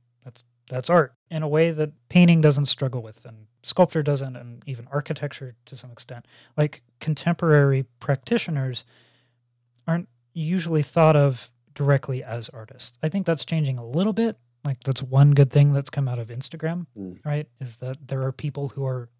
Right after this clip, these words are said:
Speaker 1: marketing themselves as artists who are photographers. But even a lot of them are, like, outside of this straight photography, right? They are Photoshop or digital painters or whatever.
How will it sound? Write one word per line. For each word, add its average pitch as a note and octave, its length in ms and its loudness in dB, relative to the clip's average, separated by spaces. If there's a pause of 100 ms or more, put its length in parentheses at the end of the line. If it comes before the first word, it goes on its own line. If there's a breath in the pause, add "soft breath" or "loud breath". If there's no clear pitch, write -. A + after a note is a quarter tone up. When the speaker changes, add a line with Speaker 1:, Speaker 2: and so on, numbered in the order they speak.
Speaker 1:
marketing D#3+ 560 -2
themselves D#3+ 460 -6
as D3+ 140 -10
artists D#3 500 -6
who D3+ 120 -6
are D3+ 80 -4
photographers. D3+ 760 -12 (140)
But D#3 320 4
even D#3+ 220 2
a D3 80 4
lot C#3 140 6
of A2+ 140 -4
them F3+ 500 -8
are, C3+ 380 -8 (200)
like, C3+ 300 -10 (100)
outside D3+ 460 2
of C3 160 2
this B2+ 140 0
straight - 560 2
photography, D#3+ 720 2 (420 soft breath)
right? C3+ 260 -4
They A#2 160 -10
are A2 220 -10 (680)
Photoshop B2 540 -8
or A2+ 40 -12
digital A2 340 -14
painters A2+ 440 -20
or C3 60 -20
whatever. B2+ 380 -20